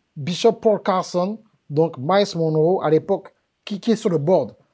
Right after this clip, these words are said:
à Oral Roberts University. Miles Monroe, Pasteur Clifford Dollar, J C Duplantis, ok, euh,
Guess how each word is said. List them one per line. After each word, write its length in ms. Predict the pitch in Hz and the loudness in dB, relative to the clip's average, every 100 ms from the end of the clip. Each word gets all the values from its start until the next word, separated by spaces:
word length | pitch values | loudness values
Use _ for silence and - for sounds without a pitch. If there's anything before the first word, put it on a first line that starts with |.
| _ - | _ -6
à 160 | 147 | -2
Oral 200 | 151 165 | 0 2
Roberts 380 | 147 135 160 156 | 0 0 -2 -2
University. 500 | 139 131 123 127 110 _ _ | -8 -8 -10 -14 -14 _ _
Miles 300 | 139 175 196 - | -4 2 2 2
Monroe, 560 | 160 151 151 180 202 _ _ _ _ _ | -2 0 0 0 0 _ _ _ _ _
Pasteur 300 | 190 170 196 | -2 2 0
Clifford 300 | 185 196 185 | 0 -2 2
Dollar, 460 | 160 160 165 180 - _ _ _ | 4 4 4 2 -4 _ _ _
J 220 | 123 151 180 | -8 -4 -4
C 120 | 202 | -4
Duplantis, 840 | 175 139 160 147 185 190 - - _ _ _ _ _ _ _ _ | -6 -2 -4 -4 -6 -6 -10 -18 _ _ _ _ _ _ _ _
ok, 200 | 160 - | -8 -2
euh, 1300 | 185 202 - _ _ _ _ - 170 160 147 135 131 | -2 -2 -6 _ _ _ _ -4 0 2 0 -4 -8